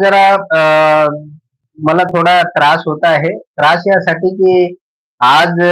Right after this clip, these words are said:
मी थोडं गाडीहून पडलो होतो, दुपारी पडल्यामुळे काय झालं, थोडं एक साईडनं लागलेलं आहे, मला थोडं पायाला खरचटलेलं होतं,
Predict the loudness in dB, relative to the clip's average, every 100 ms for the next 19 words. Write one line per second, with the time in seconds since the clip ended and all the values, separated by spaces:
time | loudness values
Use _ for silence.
0 | 2 2 2 0 -2 -4 -2 -2 0 -2
1 | -2 -4 -2 -2 0 0 -2 -2 -6 -8
2 | _ _ _ _ _ _ _ _ _ -4
3 | -2 0 0 0 0 -2 0 0 0 0
4 | 0 0 0 0 -2 -2 -2 0 -2 -4
5 | -2 -2 -2 -2 0 0 0 -2 -6 _
6 | _ _ _ _ -20 -20 _ _ _ _
7 | _ -6 0 0 0 0 0 2 2 2
8 | 0 0 -2 -2 -4 -4 -10 -4 0 0
9 | 0 -2 -6 -4 -6 -4 -2 0 -2 -4
10 | -8